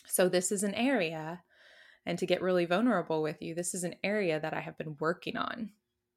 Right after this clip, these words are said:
and brought forth to my coach. So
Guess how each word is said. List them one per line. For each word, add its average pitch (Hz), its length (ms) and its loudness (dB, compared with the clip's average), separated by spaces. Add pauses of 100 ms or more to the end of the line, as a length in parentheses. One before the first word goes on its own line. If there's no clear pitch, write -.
(260)
and 151 520 -2
brought 165 240 4
forth - 320 -8
to - 120 -12
my 151 100 -12
coach. - 560 -10 (1200)
So 262 560 10